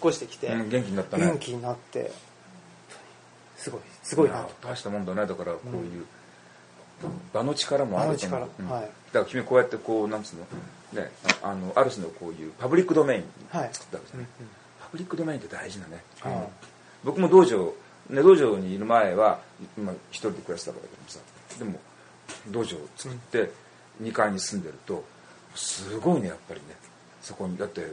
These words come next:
Speaker 2: 出入りする人の数が半端じゃないからさ、
Speaker 1: はい。
Speaker 2: ほぼ毎日何十人って人が出入りする。
Speaker 1: うん。
Speaker 2: すごいね、建物がもうぐいぐい力を持ってきて。
Speaker 1: はあ、そうですか。
Speaker 2: で、その、その二階に住んでるので、なんか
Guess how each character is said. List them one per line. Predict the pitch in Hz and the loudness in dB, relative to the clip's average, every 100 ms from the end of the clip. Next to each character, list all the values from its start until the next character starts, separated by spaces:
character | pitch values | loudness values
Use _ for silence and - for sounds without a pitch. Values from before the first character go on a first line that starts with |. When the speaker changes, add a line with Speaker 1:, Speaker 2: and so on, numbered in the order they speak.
| 87 | 0
Speaker 2:
出 | 143 | 2
入 | |
り | 131 | 2
す | - | -2
る | 92 | -10
人 | 90 | -8
の | |
数 | 90 82 | -8 -8
が | |
半 | 104 101 | -8 -4
端 | |
じ | 101 | -4
ゃ | |
な | 92 | -4
い | 85 | -6
か | - | -10
ら | - | -8
さ、 | 139 | -8
Speaker 1:
は | 117 | -8
い。 | - - - - - | -14 -20 -20 -20 -10
Speaker 2:
ほ | - | -4
ぼ | 123 | 0
毎 | 104 147 | 4 4
日 | 143 127 123 101 - - - - | 4 -2 -4 -6 -8 -20 -20 -12
何 | - 117 | -6 -6
十 | 98 208 | -2 -4
人 | |
っ | 80 | -4
て | 147 165 | -12 -18
人 | 156 | -16
が | |
出 | 151 | -14
入 | 160 | -14
り | - | -12
す | - | -8
る。 | 151 | -4
Speaker 1:
う | 156 156 143 | -2 0 -2
ん。 | 117 - - - - - - - - - - - | -6 -14 -20 -20 -20 -20 -20 -20 -20 -20 -20 -18
Speaker 2:
す | - - 92 | -14 -12 -10
ご | 98 113 | -6 -6
い | |
ね、 | 85 - | -6 -4
建 | 139 127 | 0 2
物 | 101 | 0
が | 73 | -6
も | - - 90 - - - - | -14 -14 -14 -14 -20 -20 -6
う | |
ぐ | 131 | -2
い | 143 | 0
ぐ | 101 | -2
い | 90 | -6
力 | - 98 | -6 -4
を | 85 | -4
持 | |
っ | 76 | -6
て | - - | -20 -20
き | - | -14
て。 | - | 6
Speaker 1:
は | 170 175 165 147 139 | 10 12 12 10 8
あ、 | |
そ | 165 | 2
う | 202 | -2
で | |
す | 120 | -2
か。 | 123 | -4
Speaker 2:
で、 | 123 | -6
そ | |
の、 | 117 110 | -6 -4
そ | 143 | -2
の | 143 | 0
二 | 135 | 4
階 | 143 139 | 4 4
に | |
住 | 127 123 | 2 -4
ん | |
で | 90 | -6
る | 82 | -8
の | 87 | -8
で、 | |
な | 90 | -8
ん | |
か | 90 | -8